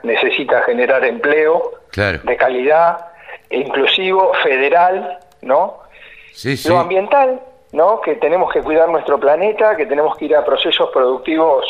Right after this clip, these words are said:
Speaker 1: este, medidos, medibles, eh, monitoreables y que nos garanticen que, que estamos cuidando el, el planeta que le vamos a dejar a nuestros hijos.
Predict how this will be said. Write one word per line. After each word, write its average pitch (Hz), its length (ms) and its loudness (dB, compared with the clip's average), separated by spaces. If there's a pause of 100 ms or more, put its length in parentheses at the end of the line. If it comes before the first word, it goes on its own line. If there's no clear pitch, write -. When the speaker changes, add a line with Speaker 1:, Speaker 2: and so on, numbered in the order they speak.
(100)
Speaker 1:
este, 120 720 0
medidos, 220 640 0 (540)
medibles, 226 680 0 (540)
eh, 131 720 2
monitoreables 156 960 0 (220)
y 147 100 -8
que 139 120 0
nos 131 120 2
garanticen 131 640 -2
que, 113 520 0
que - 80 -2
estamos 139 320 0
cuidando 131 760 0 (480)
el, 117 580 -2
el 120 160 -2
planeta 139 360 0
que 127 60 0
le 131 120 2
vamos 139 260 2
a 139 40 2
dejar 127 260 2
a 147 80 2
nuestros 143 380 0
hijos. 247 340 0